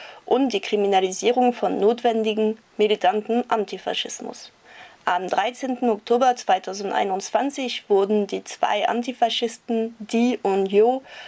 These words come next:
vom Landgericht Stuttgart zu vier Jahre und sechs Monate und fünf Jahre und sechs Monate Haft verurteilt. Vorgeworfen wird ihnen die Beteiligung an einer handgreiflichen Auseinandersetzung mit Faschos.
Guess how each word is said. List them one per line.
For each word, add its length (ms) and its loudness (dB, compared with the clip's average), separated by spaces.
vom 240 0
Landgericht 640 0
Stuttgart 680 0
zu 180 -6
vier 300 0
Jahre 300 0
und 140 -4
sechs 300 -4
Monate 480 2
und 240 0
fünf 380 -2
Jahre 440 2
und 180 -6
sechs 300 -2
Monate 500 -2
Haft 260 -2
verurteilt. 760 -6
Vorgeworfen 1000 0
wird 320 -2
ihnen 260 2
die 140 -4
Beteiligung 800 0
an 160 0
einer 320 2
handgreiflichen 840 -2
Auseinandersetzung 1000 2
mit 160 -2
Faschos. 560 -4